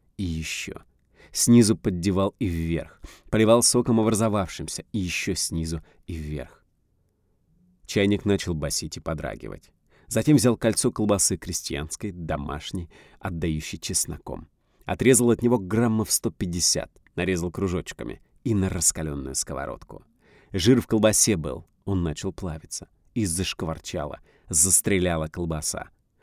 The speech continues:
Чайник засвистел и пустил постоянный сильный пар. Тогда я достал другой фарфоровый, в красных цветах, пузатый, и обдал его кипяточком изнутри, чтобы принял хорошо.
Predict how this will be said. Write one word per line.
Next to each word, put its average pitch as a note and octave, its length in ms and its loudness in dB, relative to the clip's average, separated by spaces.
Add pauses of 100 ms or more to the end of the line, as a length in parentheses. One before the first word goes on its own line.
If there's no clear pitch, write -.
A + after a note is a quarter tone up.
(280)
Чайник C3 340 8
засвистел A2+ 540 2
и - 120 -4
пустил - 380 0
постоянный G#2 760 0
сильный D2+ 380 -2
пар. - 320 -8 (800)
Тогда F#2 240 2
я F2 60 2
достал F2 320 0
другой E2 320 -2
фарфоровый, D#2+ 640 -6
в - 100 -20
красных F#2 400 -4
цветах, D2+ 640 -8
пузатый, D2+ 560 -6
и A2+ 280 -4
обдал F#2+ 360 -2
его F#2+ 160 2
кипяточком F#2 640 -2
изнутри, F2+ 380 -2
чтобы - 420 -8 (100)
принял D#2 440 -6
хорошо. - 540 -14